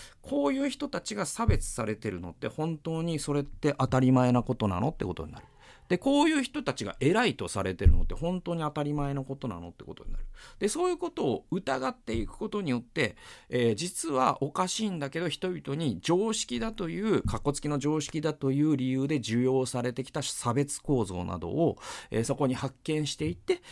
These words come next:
社会を、まあ、なんか、より良きものにしていくっていう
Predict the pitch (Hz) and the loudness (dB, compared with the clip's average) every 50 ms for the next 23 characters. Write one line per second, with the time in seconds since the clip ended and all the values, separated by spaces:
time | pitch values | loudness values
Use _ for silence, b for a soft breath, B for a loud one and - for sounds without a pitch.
0 | B B B - - 127 117 - - 92 95 113 160 247 247 90 - - _ _ | B B B -4 -2 -2 -2 -2 -4 -4 2 4 4 4 4 2 -2 -10 _ _
1 | - 131 120 85 - - _ - 98 - - - - 90 113 151 202 214 214 - | 0 0 0 0 -2 -8 _ -10 -10 -8 -8 -10 -2 2 4 6 6 6 6 4
2 | - - - - - - - _ _ _ _ _ _ _ _ _ _ - 139 175 | 2 -2 -8 -12 -16 -20 -20 _ _ _ _ _ _ _ _ _ _ 6 8 8
3 | 190 - - 127 95 92 98 104 104 104 92 82 - - - - 98 92 90 - | 8 8 6 2 0 0 0 0 0 0 0 -2 -4 -4 -4 -2 -2 -2 -2 -2
4 | - 95 87 - - - - 98 95 98 101 117 143 165 156 | -2 -4 -4 -6 -8 -8 -2 0 2 4 8 10 10 10 10